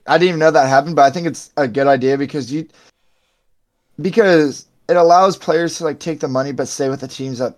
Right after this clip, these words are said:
like, we think they should stay with. 'Cause, like, for instance, I, like, with the Cavs, if one of those players didn't go, they were just gonna go signing with a di-, uh, team that has the money, and it's like, then their talents really get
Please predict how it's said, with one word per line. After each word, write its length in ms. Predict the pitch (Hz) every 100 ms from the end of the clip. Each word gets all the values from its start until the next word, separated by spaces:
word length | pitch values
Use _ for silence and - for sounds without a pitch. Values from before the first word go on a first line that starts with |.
| -
like, 140 | 131 120 -
we 120 | 143
think 220 | 135 135
they 100 | 127
should 140 | 107 -
stay 220 | - 117
with. 220 | 110 - _ _ _ -
'Cause, 200 | 165 147
like, 360 | 123 101 - _ _ _ -
for 120 | 143
instance, 720 | 135 135 - 113 117 - - _ _ _ _ -
I, 140 | 120 117 -
like, 160 | 131
with 100 | 131
the 80 | 143
Cavs, 520 | - 170 151 131 -
if 220 | 113 147
one 160 | 135 151
of 60 | 156
those 140 | 143
players 300 | 165 151 131
didn't 140 | 143
go, 160 | 135 139
they 140 | 127
were 80 | 131
just 140 | 127 -
gonna 160 | 135
go 160 | 131 127
signing 600 | - 127 131 127 123 - _ _ _ _
with 140 | 147 139
a 60 |
di-, 240 | 117 135 -
uh, 300 | 160 135 113
team 220 | - 156 135
that 80 |
has 200 | 139 127
the 60 | 120
money, 340 | 123 127 120
and 80 | 120
it's 160 | 120 135
like, 220 | 120 - _ _
then 220 | - 156 147
their 160 | 143
talents 400 | 123 131 135 131
really 160 | 139 131
get 260 | 131 120